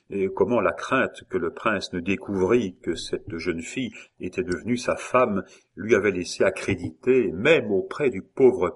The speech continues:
père, le bruit de sa mort. « Eh bien, monsieur, » dit le vieillard, voyant que la rêverie penchait le front du jeune homme et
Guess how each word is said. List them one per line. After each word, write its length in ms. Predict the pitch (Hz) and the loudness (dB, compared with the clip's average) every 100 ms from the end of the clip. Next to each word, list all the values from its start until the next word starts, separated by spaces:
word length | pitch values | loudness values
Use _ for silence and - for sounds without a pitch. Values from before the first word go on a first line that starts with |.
| - | 2
père, 260 | 120 120 117 - _ | 4 6 2 -14 _
le 200 | 98 101 | -2 -2
bruit 320 | 87 98 123 | 0 0 2
de 100 | 92 | 0
sa 200 | - 85 | 0 -2
mort. « 520 | 87 90 82 80 - _ _ _ _ - _ _ _ _ _ | 0 0 0 -4 -12 _ _ _ _ -20 _ _ _ _ _
Eh 120 | 190 | 2
bien, 320 | 185 135 113 107 | 6 8 6 4
monsieur, » 760 | 117 - - 127 107 98 95 | 2 0 2 2 4 2 -2
dit 140 | 95 101 | -4 -2
le 140 | 101 | 0
vieillard, 760 | 92 101 101 98 87 87 90 92 | 2 2 4 4 2 -2 -8 -2
voyant 360 | 104 120 117 | 0 0 -2
que 120 | - 101 | -2 0
la 140 | 95 | 2
rêverie 600 | 95 101 92 104 131 120 - - _ | 4 2 4 4 4 0 -4 -20 _
penchait 480 | 131 120 - - 139 | 4 4 0 -2 0
le 100 | 120 | 0
front 360 | - - 113 95 | -2 -2 -2 0
du 120 | 92 | -2
jeune 260 | 90 87 | 0 2
homme 200 | 117 120 | 2 2
et 200 | 92 90 | 2 0